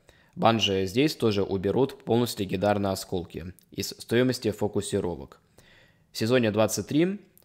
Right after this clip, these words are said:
то есть в будущем сезоне, неадептовые фокусировки будут стоить только энграммы и блеск.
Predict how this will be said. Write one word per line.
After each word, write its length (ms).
то 80
есть 140
в 40
будущем 380
сезоне, 640
неадептовые 840
фокусировки 800
будут 320
стоить 480
только 540
энграммы 680
и 60
блеск. 560